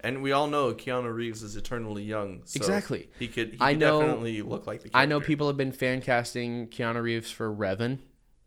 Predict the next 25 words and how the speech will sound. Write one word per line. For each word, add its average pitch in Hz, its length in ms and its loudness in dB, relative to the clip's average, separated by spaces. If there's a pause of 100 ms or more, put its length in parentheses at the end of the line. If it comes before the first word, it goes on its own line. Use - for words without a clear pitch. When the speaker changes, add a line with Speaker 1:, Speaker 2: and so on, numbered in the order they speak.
(320)
Speaker 2:
for 113 100 -4
a 113 60 0
long 113 240 0
time. 117 440 -2 (220)
Speaker 1:
Uh, 127 80 2 (320)
interestingly, 127 880 -6 (120)
we 117 220 -4
see 131 280 -2
Revan's 113 840 -2 (920)
character 110 500 -2
in 104 280 -6
The 95 100 -8
Old 104 140 -2
Republic 104 600 -6 (360)
looks 110 360 -6
like 104 140 -4
Keanu 78 280 -8
Reeves. - 340 -14 (280)
Speaker 2:
Hmm. 165 560 -4
Speaker 1:
Has 113 200 0
the 110 60 -8
same 110 240 -2
facial 101 320 -6
structure. 95 580 -8
Speaker 2:
Nice. - 600 -8